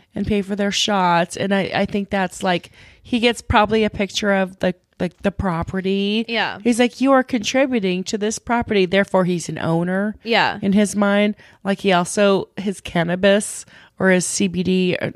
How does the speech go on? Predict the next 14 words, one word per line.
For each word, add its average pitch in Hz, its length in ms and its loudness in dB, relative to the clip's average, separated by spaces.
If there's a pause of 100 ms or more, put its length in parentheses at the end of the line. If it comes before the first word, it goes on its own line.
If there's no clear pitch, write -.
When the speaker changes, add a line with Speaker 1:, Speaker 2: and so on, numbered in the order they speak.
Speaker 1:
no, 185 240 2
it's, - 240 -2 (280)
I - 80 0
think 233 140 0
it's 311 120 -2
cannabis. - 760 0
It's 180 120 -8
not 180 180 -2
just, - 440 -10
it's - 180 -6
not 185 140 0
C - 180 -6
B 151 120 -6
D. - 240 -8